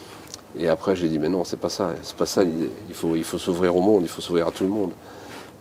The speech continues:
Et j'aime des fois les gens qui traînent là, qui n'osent pas rentrer, parce qu'il y a quand même cette barrière, euh, voilà, cette barrière, euh, terrible, que la, que la gastronomie traîne, euh, voilà, on serait des gens coincés, guindés, embourgeoisés.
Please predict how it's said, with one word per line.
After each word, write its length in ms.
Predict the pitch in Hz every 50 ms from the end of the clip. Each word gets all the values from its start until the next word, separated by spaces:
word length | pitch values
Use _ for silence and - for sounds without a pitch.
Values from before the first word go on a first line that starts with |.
| -
Et 100 | - -
j'aime 240 | - 90 107 113 104
des 100 | 92 85
fois 160 | - - 95
les 120 | 90 85 85
gens 180 | 87 87 92
qui 120 | 90 - 85
traînent 280 | - - 95 92 95
là, 100 | 90 82
qui 80 | - -
n'osent 100 | 76 -
pas 160 | - - 82
rentrer, 340 | 85 82 82 - - 98 101
parce 140 | 82 82 -
qu'il 100 | - 78
y 40 | -
a 40 | 80
quand 100 | - 82
même 80 | 85
cette 200 | 82 - 87 82
barrière, 420 | 85 87 85 87 95 101 101 101 90
euh, 160 | 82 85 85 90
voilà, 260 | 92 98 101 104 90 - - - - - - - - - -
cette 180 | - 82 78
barrière, 500 | 78 80 78 80 80 85 87 92 - 82
euh, 220 | 78 76 78 80 80 82 - - - - - - - - -
terrible, 500 | - 87 78 85 90 95 98 92 87 82 87 95 -
que 60 | -
la, 300 | 80 80 76 73 73 76
que 120 | 80 - 80
la 120 | 76 80
gastronomie 560 | 85 90 - - - - 101 98 95 98 95
traîne, 480 | 92 - - - 90 90 90 92 95 87
euh, 80 | 78 73 - - - - - - - - - -
voilà, 520 | - - 69 67 65 64 67 73 73 65 - - - - - -
on 80 | 85
serait 220 | - - - 85 90
des 120 | 87 87
gens 220 | 82 82 82 87
coincés, 640 | 87 - 90 87 85 78 - - 87 82 85 90 90 85
guindés, 680 | 87 87 90 92 82 82 85 85 85 85 80 85 85 - - - - - - - - - - -
embourgeoisés. 880 | - 78 78 80 87 87 90 90 95 87 82 80 82 85 87 90 85 -